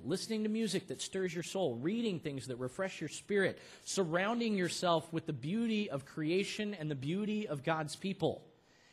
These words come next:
experiencing and savoring the goodness of God and rejoicing,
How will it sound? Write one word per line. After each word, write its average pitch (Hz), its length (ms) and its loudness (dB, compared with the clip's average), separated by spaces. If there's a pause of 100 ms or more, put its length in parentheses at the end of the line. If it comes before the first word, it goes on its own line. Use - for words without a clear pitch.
(140)
experiencing 220 1120 0
and 147 200 -4
savoring 185 840 2 (260)
the 147 60 0
goodness 196 480 4
of 175 120 -2
God 180 320 2
and 151 180 0
rejoicing, 143 840 0